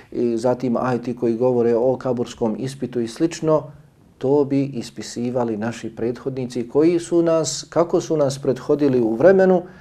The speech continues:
također bili su ispred nas i u pridržavanju za Allahu subhanahu wa ta'ala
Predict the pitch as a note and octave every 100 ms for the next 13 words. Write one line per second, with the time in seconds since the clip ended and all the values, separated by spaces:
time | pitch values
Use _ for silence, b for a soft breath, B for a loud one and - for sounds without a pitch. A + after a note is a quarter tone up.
0 | B B B A#2 - D3 E3+ E3 B2 C#3
1 | D3+ C#3 C3+ B2+ D#3 - A#2+ A#2 C3+ -
2 | - C3 C3 B2+ B B - A2+ A2+ A2+
3 | G#2+ A#2 A#2 A2 G#2+ B B - G#2 A#2+
4 | A#2 G#2+ G#2 G#2+ - G#2 - - - G#2+
5 | G2+ G#2 G#2 F#2+ G2 F#2 G2+ F#2+